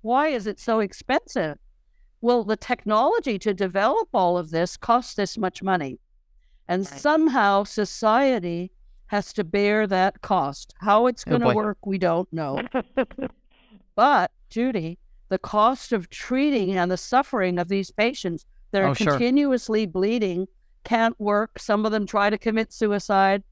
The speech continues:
Speaker 1: They don't wanna
Speaker 3: Sure.
Speaker 1: have any intimate relationships with their family. They're afraid of spreading the gene. That's much larger than
Speaker 3: Sure.
Speaker 1: having these genetic therapies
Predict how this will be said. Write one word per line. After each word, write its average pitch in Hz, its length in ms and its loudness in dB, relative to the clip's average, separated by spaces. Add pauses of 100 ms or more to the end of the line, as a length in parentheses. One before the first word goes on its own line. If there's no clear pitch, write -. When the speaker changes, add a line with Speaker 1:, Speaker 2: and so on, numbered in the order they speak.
(220)
Speaker 1:
They 202 100 0
don't 208 240 0
wanna 208 200 2
Speaker 3:
Sure. 190 80 0
Speaker 1:
have 196 200 2
any 202 200 0
intimate 214 460 -4
relationships 202 800 -2
with 190 140 -2
their 185 140 0
family. 202 480 0
They're 185 180 0
afraid 190 320 0
of 170 100 -8
spreading 208 520 0
the 202 80 -2
gene. 196 420 -2 (880)
That's 226 460 0
much 226 340 0 (260)
larger 165 680 0 (560)
than 185 160 0
Speaker 3:
Sure. 185 160 2
Speaker 1:
having 202 400 2 (240)
these 202 380 0
genetic 202 600 0 (500)
therapies 170 760 -2